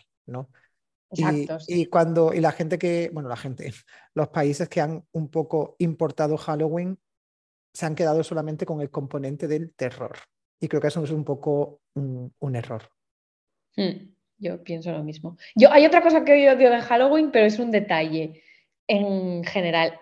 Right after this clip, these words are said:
Speaker 2: Me dan muchísimo asco las telas de araña de spray. Las
Speaker 1: <laughs>
Speaker 2: odio.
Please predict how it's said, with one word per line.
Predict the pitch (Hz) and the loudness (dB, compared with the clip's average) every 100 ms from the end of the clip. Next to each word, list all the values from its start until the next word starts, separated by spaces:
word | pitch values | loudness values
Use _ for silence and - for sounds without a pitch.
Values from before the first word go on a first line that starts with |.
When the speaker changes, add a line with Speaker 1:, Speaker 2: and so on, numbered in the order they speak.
| - | -4
Speaker 2:
Me | 226 | 2
dan | 214 285 - | 4 2 0
muchísimo | 233 226 214 254 226 | -4 -2 -2 0 0
asco | 170 175 190 - | 0 0 -2 0
las | 214 208 | 0 0
telas | 226 247 277 | 2 2 4
de | |
araña | 277 294 330 285 | 2 2 0 2
de | 190 | 0
spray. | 185 - 160 151 165 - _ _ _ _ _ _ _ _ 160 160 135 | 0 -4 -4 -4 -6 -12 _ _ _ _ _ _ _ _ 2 4 6
Las | 208 208 147 - | 4 4 0 0
Speaker 1:
<laughs> | 175 - - _ - - _ | 0 -2 -16 _ -10 -10 _
Speaker 2:
odio. | 254 262 214 190 165 | 8 8 10 6 4